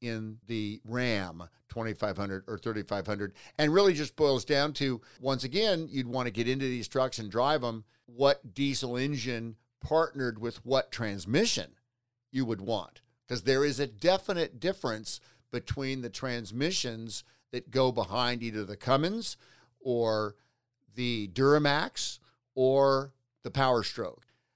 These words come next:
It is a process. I think it's a fun process for folks who are wanting a truck, but you've gotta be, you know, buyers beware. You've got to do your research. And then the last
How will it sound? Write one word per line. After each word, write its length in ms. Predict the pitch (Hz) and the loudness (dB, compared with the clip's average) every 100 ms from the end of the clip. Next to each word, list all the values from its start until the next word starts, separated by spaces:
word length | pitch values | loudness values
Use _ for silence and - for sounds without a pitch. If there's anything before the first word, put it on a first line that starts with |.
| _ | _
It 160 | 151 147 | 0 2
is 160 | 170 | 2
a 80 | 202 | 0
process. 720 | 202 165 160 139 147 170 185 | 2 4 4 2 0 0 -2
I 100 | - | -4
think 160 | 135 143 | -4 -4
it's 140 | - | -4
a 80 | 110 | -6
fun 360 | - 147 185 | -2 -2 -2
process 540 | 208 139 123 - 131 143 | 0 0 0 0 -2 -2
for 220 | - 113 | -6 -10
folks 340 | - 131 123 | -2 -2 -2
who 140 | - 123 | -4 -2
are 180 | 113 104 107 | -2 -2 -10
wanting 480 | 107 127 135 139 127 | -4 -2 0 0 -4
a 40 | |
truck, 400 | - 127 127 131 | -4 2 2 2
but 140 | 123 117 | -4 -4
you've 200 | 123 107 | -4 2
gotta 280 | 127 127 | 4 4
be, 400 | 123 123 123 123 - _ _ _ | 2 -2 -4 -4 -10 _ _ _
you 80 | 151 | 0
know, 120 | 143 | 0
buyers 400 | 139 156 170 147 | 4 4 4 0
beware. 420 | 147 135 135 98 | -2 2 0 0
You've 260 | 101 120 _ | -6 -10 _
got 320 | - 143 - | 2 2 2
to 100 | - | -4
do 120 | 147 131 | -4 -2
your 240 | 127 127 | -2 -4
research. 540 | 120 139 - 117 110 - - - | -4 -4 -2 -4 -6 -12 -12 -6
And 220 | 120 135 | -2 2
then 400 | 175 156 131 123 - _ _ _ _ | 4 4 0 -4 -12 _ _ _ _
the 140 | 123 135 | -2 0
last 540 | 123 135 143 143 - | 2 4 4 0 -4